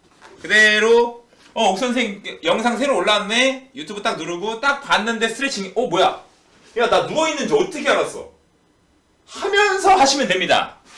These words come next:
아시겠죠? <laughs> 우리 게임하시는 형님들을 위해서 형님들의 전형적인 루틴을 제가 알아요. <laughs> 전형적인 루틴.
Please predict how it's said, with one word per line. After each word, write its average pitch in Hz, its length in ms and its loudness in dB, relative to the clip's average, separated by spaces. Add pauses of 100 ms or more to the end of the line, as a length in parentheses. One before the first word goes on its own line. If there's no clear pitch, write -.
(160)
아시겠죠? 214 460 0
<laughs> - 920 -4 (1700)
우리 170 120 -8
게임하시는 254 680 4
형님들을 196 400 4
위해서 151 540 4 (360)
형님들의 269 760 6
전형적인 233 600 4
루틴을 190 340 2
제가 170 300 4
알아요. 147 500 6 (1600)
<laughs> 127 140 -4 (480)
전형적인 262 840 6
루틴. 156 480 0